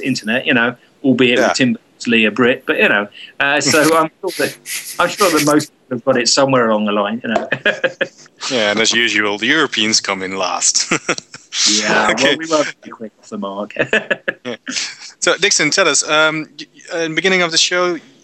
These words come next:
Speaker 3: you said you changed your Twitter name, uh, from Receptional to Dixon Jones because of real-time search.
Speaker 1: Absolutely. So what, what was
Speaker 3: Explain that.
Speaker 1: happening?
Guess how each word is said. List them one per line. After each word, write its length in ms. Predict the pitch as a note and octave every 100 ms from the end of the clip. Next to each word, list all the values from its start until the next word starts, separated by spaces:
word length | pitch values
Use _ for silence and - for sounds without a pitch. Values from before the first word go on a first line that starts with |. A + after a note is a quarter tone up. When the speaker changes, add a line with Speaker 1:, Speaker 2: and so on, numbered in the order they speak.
| -
Speaker 3:
you 100 | D3
said 320 | - D#3 C3+
you 60 | C3+
changed 540 | - D#3 D#3+ D#3 -
your 120 | C3+
Twitter 320 | B2+ - D#3
name, 560 | D3 C#3+ C#3+ D3 D3 D#3 -
uh, 160 | B2
from 400 | A#2 - A#2+ B2 A#2+ F#2+
Receptional 540 | A#2+ - C#3 - A#2+
to 180 | A2 C3
Dixon 320 | C3 B2 B2
Jones 240 | B2 C3+ C#3+
because 340 | C3 - E3+
of 140 | E3
real-time 380 | D3 D#3 - C3+
search. 480 | C3 B2 G#2 - - - - - - -
Speaker 1:
Absolutely. 560 | C#3 E3 - F#3 F3 C3
So 160 | -
what, 220 | D3 F#3
what 160 | D3 D3+
was 60 | E3+
Speaker 3:
Explain 280 | D#3+ C3+
that. 60 | A2+
Speaker 1:
happening? 260 | G#2 C3+